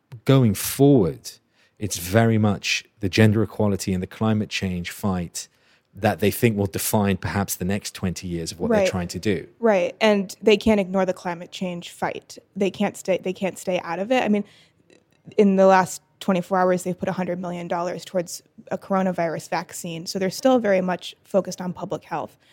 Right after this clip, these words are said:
Speaker 2: But I do think what Bill Gates and Melinda wrote, Melinda Gates wrote, was,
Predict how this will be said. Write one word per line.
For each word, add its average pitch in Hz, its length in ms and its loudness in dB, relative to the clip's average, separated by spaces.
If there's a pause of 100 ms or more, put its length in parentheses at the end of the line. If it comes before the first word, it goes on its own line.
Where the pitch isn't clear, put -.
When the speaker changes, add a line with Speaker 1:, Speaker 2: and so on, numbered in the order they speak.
(240)
Speaker 2:
But - 80 -2
I 202 100 8
do 220 280 2
think 196 400 0 (420)
what 202 480 4
Bill 196 160 10
Gates 185 480 0
and 190 160 2
Melinda 185 560 2 (160)
wrote, 214 480 6
Melinda 190 300 -2
Gates 185 180 -2
wrote, 220 400 6
was, 185 640 2